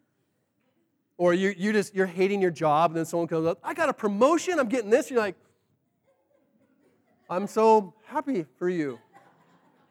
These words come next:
That's fantastic." Right?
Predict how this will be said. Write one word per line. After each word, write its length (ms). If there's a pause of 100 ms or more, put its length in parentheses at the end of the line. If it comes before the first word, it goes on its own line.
(320)
That's 180
fantastic." 760 (680)
Right? 340